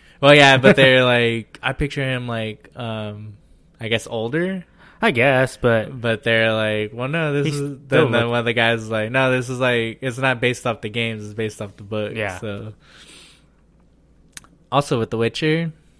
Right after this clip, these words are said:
Speaker 2: showrunner Lauren Hisrich says that she has seven seasons worth of narrative progression planned for The Witcher on Netflix.
Speaker 1: God damn.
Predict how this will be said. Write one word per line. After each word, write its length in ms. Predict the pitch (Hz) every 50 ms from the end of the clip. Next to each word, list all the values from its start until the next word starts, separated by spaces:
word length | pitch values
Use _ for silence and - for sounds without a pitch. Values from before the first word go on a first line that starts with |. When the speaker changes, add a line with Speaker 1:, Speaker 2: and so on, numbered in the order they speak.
| _ _ -
Speaker 2:
showrunner 840 | - - - 156 147 151 156 156 151 156 156 156 151 156 156 156 151 147
Lauren 720 | 143 143 147 151 156 160 156 160 156 156 160 160 160 - - _ _ _ _ _ -
Hisrich 680 | 170 160 - - - 190 190 - - - - - - - _ _ _ _ _ _ _ _ _ _ _
says 340 | - - - 135 127 120 117
that 320 | 123 123 120 120 120 - -
she 180 | - - 139
has 240 | 127 123 120 117 113
seven 420 | - - - - 151 143 151 151 139
seasons 420 | - - 147 143 131 135 135 123
worth 240 | 131 131 135 - -
of 120 | 117 101 107
narrative 580 | 107 110 117 123 127 123 131 135 131 127 - - _ _ -
progression 600 | - 139 131 120 117 117 113 - - 127 120 117
planned 320 | - - 113 110 110 104
for 100 | - 117
The 120 | 104 104 104
Witcher 340 | 107 113 113 - - 123
on 160 | 117 113 110 110
Netflix. 840 | 110 - - _ - 117 - - _ _ - - - - - -
Speaker 1:
God 140 | - 143 127
damn. 300 | - 117 151 147 110 98